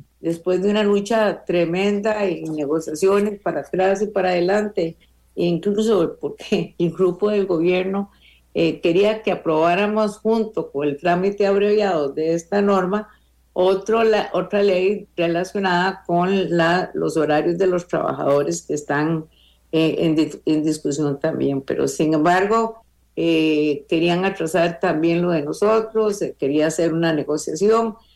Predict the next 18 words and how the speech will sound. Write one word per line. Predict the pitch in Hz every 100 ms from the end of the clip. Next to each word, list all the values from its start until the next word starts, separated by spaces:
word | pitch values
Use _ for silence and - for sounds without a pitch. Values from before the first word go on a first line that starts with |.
| _ _
Finalmente | 180 175 190 196 196 190 214 202 175 - 165
estuvieron | 165 - 175 175 175 180
de | 180
acuerdo | - 190 180 180 190
los | 165
jefes | 160 170 196
de | 190 214
fracción, | - - 247 240 254
pero | 254 196
después | 170 160 - 185 185 202 202 _ _ _
se | - 180
presentó | 175 170 165 147 180 185
una | 185 185
discusión | 190 185 202 202 190 190 190
ahí | 180 185 190 180
de | 165 151 139 131 147 _ _
bastante | - 156 - 170 170 208
seria | 226 208 214 233 -